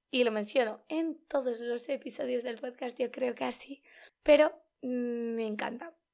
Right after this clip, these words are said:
Y es el journaling. Y con esto no quiero decir que escribas lo que he dicho antes, ¿eh? Que escribas todos los días, a las mañanas, a las noches, no.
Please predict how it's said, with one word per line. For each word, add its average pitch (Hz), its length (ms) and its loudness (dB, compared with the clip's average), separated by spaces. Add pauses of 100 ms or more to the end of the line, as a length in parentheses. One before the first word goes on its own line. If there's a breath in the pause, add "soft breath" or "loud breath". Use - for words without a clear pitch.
Y 262 140 10
es 277 240 6
el 240 260 2
journaling. 226 680 -4 (220)
Y 254 220 -2
con 262 180 4
esto 302 480 2
no 269 320 0
quiero 262 260 6
decir 233 380 0
que 247 100 0
escribas 240 600 -4 (220 soft breath)
lo 262 140 0
que 247 120 2
he - 20 6
dicho 240 220 -2
antes, 226 340 -4
¿eh? 285 100 2
Que 285 120 -4
escribas 233 420 -4
todos 233 240 2
los 226 160 -4
días, 254 380 6
a 233 40 -6
las 220 120 -6
mañanas, 226 420 -6
a - 20 -6
las 233 180 -6
noches, 254 520 -6
no. 240 260 -8